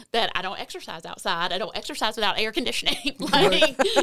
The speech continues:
Speaker 1: you know, like, people would, I'm like, "That's funny, but it's also true."
Speaker 2: But
Speaker 1: Um,
Speaker 2: I'm the same way.
Speaker 1: so,
Speaker 2: I'm not trying to,
Speaker 1: yeah.
Speaker 2: I'm just not, I'm just
Speaker 1: Yeah.
Speaker 2: not good at being hot. I'm not.
Speaker 1: So
Speaker 2: I
Speaker 1: I
Speaker 2: wish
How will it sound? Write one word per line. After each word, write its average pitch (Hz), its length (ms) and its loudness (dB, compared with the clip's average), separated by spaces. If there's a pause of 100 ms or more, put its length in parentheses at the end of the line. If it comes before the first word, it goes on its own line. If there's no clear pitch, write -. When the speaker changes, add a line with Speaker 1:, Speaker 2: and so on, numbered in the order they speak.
Speaker 1:
you 302 100 2
know, 269 280 4
like, 269 440 0
people 285 240 -2
would, 247 140 0
I'm 240 120 -4
like, 202 220 -2
"That's 403 200 -2
funny, 440 320 4
but 262 560 4
it's 254 120 -2
also 233 260 2
true." 381 420 0 (400)
Speaker 2:
But 247 140 4
Speaker 1:
Um, 180 120 2
Speaker 2:
I'm 247 160 0
the 233 80 -4
same 180 300 -4
way. 156 300 -4
Speaker 1:
so, 320 60 4
Speaker 2:
I'm 180 180 2
not - 180 2
trying - 220 2
to, - 40 -2
Speaker 1:
yeah. 370 160 -8
Speaker 2:
I'm 220 200 -2
just 226 200 -4
not, 196 340 -4
I'm 190 120 -4
just 190 240 -6
Speaker 1:
Yeah. 202 60 -4
Speaker 2:
not 214 240 -2
good 196 160 -2
at 180 100 -6
being 180 220 -6
hot. 165 500 -6
I'm 175 280 -8
not. 160 400 -8
Speaker 1:
So 285 120 -2
Speaker 2:
I 277 140 4
Speaker 1:
I - 20 2
Speaker 2:
wish 202 160 -2